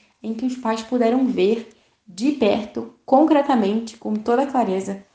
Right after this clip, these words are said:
o estado em que se encontra a educação nas escolas dos seus filhos, né? Então, acabou sendo sequestrada aí, né, por ideologias, hum, formas de pensamento, métodos de ensino que não respeitam a natureza humana, né? E, consequentemente, a educação acabou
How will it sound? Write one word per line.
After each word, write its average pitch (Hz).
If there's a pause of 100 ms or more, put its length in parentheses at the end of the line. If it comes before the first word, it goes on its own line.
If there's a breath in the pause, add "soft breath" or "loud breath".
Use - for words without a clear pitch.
(220 soft breath)
o 233
estado 208
em 226
que 226
se -
encontra 208
a 220
educação 220
nas 196
escolas 190
dos 185
seus 220
filhos, -
né? 170
Então, 214 (720)
acabou 190
sendo 196
sequestrada 196
aí, 175
né, 170 (100)
por 190 (420 soft breath)
ideologias, 202 (480 soft breath)
hum, 185 (160)
formas 202
de 196
pensamento, 220
métodos 202
de 185
ensino 240
que 269 (220)
não 226
respeitam 220
a 202
natureza 190
humana, -
né? 190
E, -
consequentemente, 202
a 196
educação 202
acabou 196